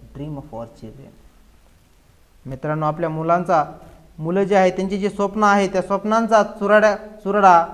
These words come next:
करण्याएवढा दुसरा कोणताही गुन्हा नाही. आणि म्हणूनच मंदिर, मस्जिद,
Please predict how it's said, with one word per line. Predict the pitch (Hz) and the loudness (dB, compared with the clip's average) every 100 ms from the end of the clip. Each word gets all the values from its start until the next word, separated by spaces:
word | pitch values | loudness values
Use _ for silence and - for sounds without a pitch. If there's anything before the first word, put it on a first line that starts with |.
| - - - - _ _ _ _ _ | -16 -20 -20 -20 _ _ _ _ _
करण्याएवढा | 175 180 190 190 175 160 | -4 -2 2 4 6 4
दुसरा | 151 156 175 147 | 2 -4 0 0
कोणताही | 139 - 156 165 156 175 175 | 0 -6 -8 -6 -2 -2 -2
गुन्हा | 147 143 | -6 -6
नाही. | 135 131 117 - - _ _ _ _ _ | -6 -8 -12 -18 -20 _ _ _ _ _
आणि | 123 151 | -10 -4
म्हणूनच | 170 220 247 226 - - - - - - - - _ _ _ - | 0 4 4 4 -2 -14 -20 -20 -20 -20 -20 -20 _ _ _ -8
मंदिर, | 175 226 233 233 185 165 | 0 2 4 4 2 0
मस्जिद, | 175 214 214 220 | 0 -2 -2 -4